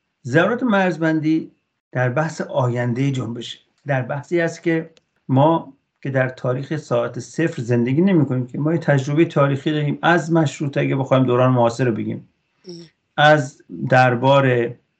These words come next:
Speaker 1: انگلوفیل، روسوفیل قاجار تا دربار انگلوفیل و جرمنفیل آقای رضاخان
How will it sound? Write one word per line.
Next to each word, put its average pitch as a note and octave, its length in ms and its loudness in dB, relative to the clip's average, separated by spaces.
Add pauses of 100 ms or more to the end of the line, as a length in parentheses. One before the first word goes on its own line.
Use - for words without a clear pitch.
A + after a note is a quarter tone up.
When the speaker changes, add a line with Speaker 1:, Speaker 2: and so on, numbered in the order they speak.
Speaker 1:
انگلوفیل، B2 600 0
روسوفیل A#2+ 760 -4 (500)
قاجار B2 760 0 (340)
تا C3+ 200 0
دربار B2 760 -2 (280)
انگلوفیل B2 640 -2
و B2+ 240 -8 (360)
جرمنفیل A#2 640 -2
آقای A#2+ 540 -2 (720)
رضاخان B2 840 0